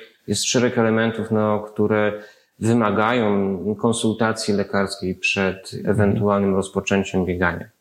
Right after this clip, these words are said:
Speaker 1: Oczywiście, że ten początek biegania powinien być bardzo ostrożny, szczególnie dla osób, które, no, do tej pory nie miały jakiegoś doświadczenia sportowego. I tu jest właśnie właściwe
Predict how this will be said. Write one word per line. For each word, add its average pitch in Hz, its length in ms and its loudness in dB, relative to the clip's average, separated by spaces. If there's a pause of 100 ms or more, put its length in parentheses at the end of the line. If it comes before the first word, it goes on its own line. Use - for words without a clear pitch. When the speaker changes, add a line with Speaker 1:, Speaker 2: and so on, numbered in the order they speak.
(360)
Speaker 1:
Oczywiście, 131 640 0
że 110 580 0 (240)
ten 110 180 2
początek 127 460 0
biegania 117 380 0
powinien 110 340 0
być 101 160 -2
bardzo 104 300 0
ostrożny, 98 640 -2 (360)
szczególnie 123 480 0
dla 107 260 0
osób, 113 300 -2 (120)
które, 101 720 0
no, 120 320 -2
do 120 100 2
tej 120 180 0
pory 120 280 0
nie 110 100 2
miały 110 340 2
jakiegoś 98 400 -2
doświadczenia 98 640 -2
sportowego. 92 920 -2 (340)
I 120 460 2 (340)
tu 131 140 2
jest 113 220 0
właśnie 113 400 0
właściwe 107 720 0